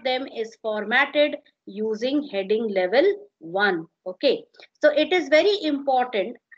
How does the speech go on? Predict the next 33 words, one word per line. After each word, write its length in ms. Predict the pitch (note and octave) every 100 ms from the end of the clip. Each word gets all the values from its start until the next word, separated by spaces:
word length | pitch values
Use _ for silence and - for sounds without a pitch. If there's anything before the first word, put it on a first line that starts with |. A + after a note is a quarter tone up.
| _ C4+
Now 180 | C4+ A#3
this 220 | G4 -
table 340 | F4 D#4+ F4
of 120 | F4 E4+
content 500 | D#4+ D4+ D4 E4+ D#4+
doesn't 400 | C4+ C4+ D#4 D4
work 280 | A#3 C#4 D4 -
on 280 | B3+ B3+ A3+
normal 380 | G#3 G#3+ A#3 A#3 A#3
text. 320 | E3+ - -
It 120 | A3+ A3+
works 320 | A3 C4 C4 A#3+
only 380 | A3 A3+ C4 A#3
on 260 | A3 A#3+ -
heading 280 | F#3+ G#3+ A#3
level, 320 | G#3+ F#3+ F#3 F#3+ _ _ -
heading 340 | B3+ C#4 C4 -
text. 340 | D3+ - - _ - -
So 60 | B3+
you 200 | B3 B3
have 220 | B3+ B3+ D4+
to 60 | C#4+ -
first 260 | D4+ E4+ - -
select 380 | C#4 B3 C4+ C#4 A3+
that 320 | A3 A#3 A#3 -
particular 560 | A3 A#3+ A#3+ A#3+ A3+ A3
text 280 | B3 D4+ -
which 220 | A#3+ A#3+
you 140 | A#3 A3
want 320 | G#3+ A#3+ C#4+
in 140 | D4+
your 320 | C#4+ C#4 C#4 C#4 _ _ -
index. 560 | C4 C4 C#4 C#4+ -